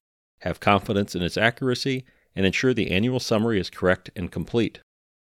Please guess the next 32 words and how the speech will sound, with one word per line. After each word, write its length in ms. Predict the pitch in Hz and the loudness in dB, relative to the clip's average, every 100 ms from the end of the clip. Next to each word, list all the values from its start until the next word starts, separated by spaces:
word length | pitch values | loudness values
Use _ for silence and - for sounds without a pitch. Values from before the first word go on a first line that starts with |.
| _ _ | _ _
The 120 | 87 | -2
annual 220 | 92 92 | 0 0
summary 360 | 82 120 117 107 | 0 0 2 2
must 260 | 107 107 - | 2 0 -2
be 80 | |
posted 400 | 98 110 107 - | 0 2 2 0
in 100 | 90 | -2
each 240 | 101 - - | -4 -6 -8
establishment 680 | 90 - 110 110 - 120 120 | -6 2 2 2 -2 -4 -4
in 120 | 107 | -4
a 60 | |
conspicuous 640 | 87 95 - 165 - 160 - | -2 -4 -4 -4 -2 -4 -4
place 380 | - 110 123 - | -2 0 0 -4
or 120 | 123 | -6
places 500 | - 156 135 90 - _ _ _ _ | 0 0 2 -2 -8 _ _ _ _
where 120 | - 85 | -2 2
notices 440 | 92 117 - 117 | 4 2 0 -2
to 120 | - | -2
employees 540 | 95 - 117 101 110 - | -4 0 2 4 2 -2
are 40 | |
customarily 640 | - 87 - - 82 82 85 | -4 -2 -2 -4 -2 0 0
posted. 440 | 113 127 - 78 _ _ _ _ _ _ _ | 4 4 2 -6 _ _ _ _ _ _ _
During 280 | 87 90 135 | 0 2 2
the 80 | |
posting 420 | 165 180 147 - 95 | 2 2 2 0 -2
period, 360 | 85 90 107 - | 0 -2 -4 -8
from 180 | 85 | -8
February 500 | 80 90 85 120 143 | -2 0 2 2 0
first 440 | 156 - 107 - - - | 0 0 -2 -2 -12 -10
through 180 | - - | -8 -2
April 280 | 87 - 113 | -2 0 -2
thirtieth, 440 | - 151 104 104 | 0 0 0 -2